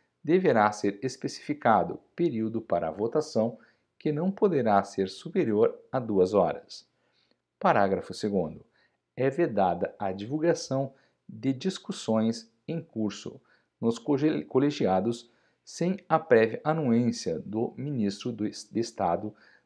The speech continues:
da Justiça e Segurança Pública. Artigo quarenta e nove B.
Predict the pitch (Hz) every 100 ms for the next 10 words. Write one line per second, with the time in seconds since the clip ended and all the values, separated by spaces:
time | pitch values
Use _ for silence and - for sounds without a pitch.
0 | _ 135 147 143 - 117 - - - 143
1 | - 151 113 98 - 104 - 82 - _
2 | - _ _ _ _ _ _ _ 143 -
3 | - 156 151 - 139 131 147 123 90 87
4 | 98 90 -